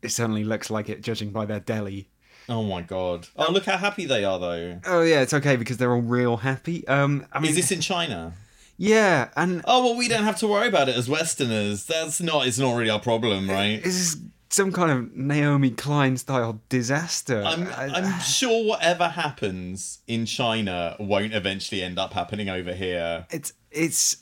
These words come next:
Speaker 1: I don't know if this is actually owned by Behringer or if they've got some, uh, venture out there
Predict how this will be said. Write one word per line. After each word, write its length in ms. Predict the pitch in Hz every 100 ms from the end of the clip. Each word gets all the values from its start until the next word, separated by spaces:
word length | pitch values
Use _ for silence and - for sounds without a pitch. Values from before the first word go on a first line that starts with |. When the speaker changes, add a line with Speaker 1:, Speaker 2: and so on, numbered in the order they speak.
| _ -
Speaker 1:
I 80 |
don't 200 | 160 180
know 140 | 175 170
if 200 | 147 -
this 160 | 147
is 100 | 139
actually 480 | 127 117 - 123 117 -
owned 280 | 120 139 143
by 120 | 135
Behringer 460 | 139 143 156 170 -
or 160 | 117 104
if 120 | -
they've 220 | 117 107
got 300 | 117 107 -
some, 380 | - 117 107 104
uh, 200 | 101 98
venture 560 | 95 104 107 - 104 95
out 240 | 92 82
there 340 | 95 90 87